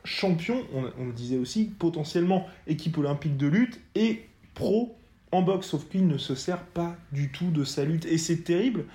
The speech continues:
parce qu'on a quelqu'un, enfin, c'est, t'en parlais,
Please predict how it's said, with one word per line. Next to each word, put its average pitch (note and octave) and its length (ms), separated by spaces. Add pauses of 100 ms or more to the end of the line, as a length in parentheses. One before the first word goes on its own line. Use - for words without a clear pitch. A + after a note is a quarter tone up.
(160)
parce C#3+ 160
qu'on D3+ 140
a D3+ 80
quelqu'un, D#3 380
enfin, D3 200 (440)
c'est, A#2+ 340 (420)
t'en C3+ 120
parlais, D#3+ 400